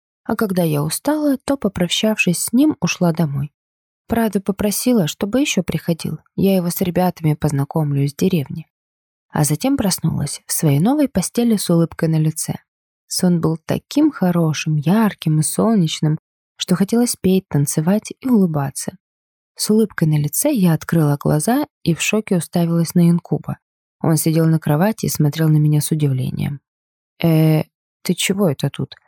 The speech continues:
спросила я, медленно садясь и укутываясь в покрывало. Автоматически посмотрела в окно и заметила, что на улице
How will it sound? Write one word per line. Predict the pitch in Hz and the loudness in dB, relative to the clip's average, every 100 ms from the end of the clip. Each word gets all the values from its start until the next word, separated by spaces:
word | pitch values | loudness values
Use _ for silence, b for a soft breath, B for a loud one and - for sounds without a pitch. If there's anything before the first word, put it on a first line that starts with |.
| b b | b b
спросила | - - 160 - 170 156 | -10 -2 -2 0 0 2
я, | 143 180 247 | 2 2 2
медленно | 185 202 196 190 190 | 2 2 2 4 2
садясь | - 190 143 131 - - | 0 -2 -2 -4 -8 -4
и | 185 226 | 0 2
укутываясь | 294 - - - 185 175 | 2 0 -4 0 -2 -2
в | - | -4
покрывало. | - - 175 139 131 143 - _ _ _ | -6 -2 -2 -4 -8 -8 -12 _ _ _
Автоматически | - 175 202 190 196 294 277 254 - | -4 -2 0 2 2 0 0 -2 -4
посмотрела | - - 202 190 214 202 | -4 -2 0 2 2 2
в | 190 | 0
окно | - 294 294 | -2 0 2
и | |
заметила, | 208 190 233 226 196 | 2 2 2 2 2
что | 180 - | 2 2
на | 175 196 | 4 4
улице | 240 208 - 196 | 4 2 0 0